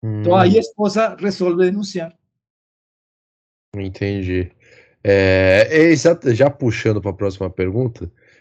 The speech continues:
Speaker 2: porque, enfim, senão a gente vai continuar falando dessa, dessas, dessas percepções de propriedade privada nesse momento, e aí a gente não acaba mais. Mas eu quero voltar nisso daqui em uma outra, em um outro momento, porque me lembrou uma outra coisa.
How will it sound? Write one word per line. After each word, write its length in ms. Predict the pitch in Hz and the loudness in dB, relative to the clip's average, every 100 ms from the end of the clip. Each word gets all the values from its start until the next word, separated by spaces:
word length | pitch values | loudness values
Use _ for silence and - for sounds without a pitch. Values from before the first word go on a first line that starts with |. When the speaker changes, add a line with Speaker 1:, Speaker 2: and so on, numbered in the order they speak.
| _ _ _ | _ _ _
Speaker 2:
porque, 920 | 95 95 - 95 95 95 92 92 90 117 | -8 -6 0 2 4 2 2 2 0 -2
enfim, 260 | 113 - | -6 -8
senão 200 | - 104 | -8 -6
a 40 | 107 | -6
gente 160 | 117 | -4
vai 140 | 117 110 | -4 -4
continuar 400 | 104 - 101 92 | -6 -6 -6 -6
falando 240 | 95 92 | -6 -8
dessa, 400 | - 90 90 85 | -6 -4 -4 -4
dessas, 720 | 92 92 - 90 85 82 - | -2 -4 -2 -2 -2 -6 -6
dessas 300 | 90 90 95 | -4 -4 -6
percepções 600 | - 92 95 92 - 92 | -4 -2 -2 -4 -4 -8
de 80 | 87 | -4
propriedade 760 | 104 95 95 85 87 104 90 90 | -4 -2 0 0 0 0 -2 -8
privada 640 | 95 82 82 107 92 87 | -8 -6 -2 -2 -2 -6
nesse 300 | 87 - 85 | -8 -10 -10
momento, 520 | 85 101 135 120 - _ _ _ _ _ _ _ | -8 -4 -4 -6 -16 _ _ _ _ _ _ _
e 60 | 98 | -2
aí 120 | 95 | 0
a 40 | 110 | -2
gente 180 | 113 | -2
não 80 | 131 | -2
acaba 340 | 120 117 127 143 | 0 2 2 2
mais. 440 | 113 90 - - - | 0 -2 -6 -16 -16
Mas 380 | 98 107 127 143 | -6 0 2 2
eu 140 | 156 | 0
quero 320 | 151 - 147 143 | 0 2 2 2
voltar 420 | 147 139 135 131 | 0 0 0 0
nisso 200 | 120 123 | -2 -6
daqui 640 | 117 117 117 131 139 - | -6 -6 -6 -4 -4 -4
em 100 | 135 | -4
uma 360 | 127 127 117 113 | -4 -2 0 2
outra, 320 | 117 117 107 - - | 0 -2 -6 -8 -10
em 80 | |
um 120 | 98 107 | -6 -4
outro 200 | 104 104 | -4 -6
momento, 400 | 95 104 110 - | -4 -2 -4 -6
porque 160 | - | -8
me 120 | 117 110 | -4 -2
lembrou 360 | 110 101 104 | -4 -4 -4
uma 120 | 104 98 | -2 -2
outra 320 | 98 113 113 | -2 -2 -4
coisa. 480 | 120 90 85 82 | -4 -4 -4 -6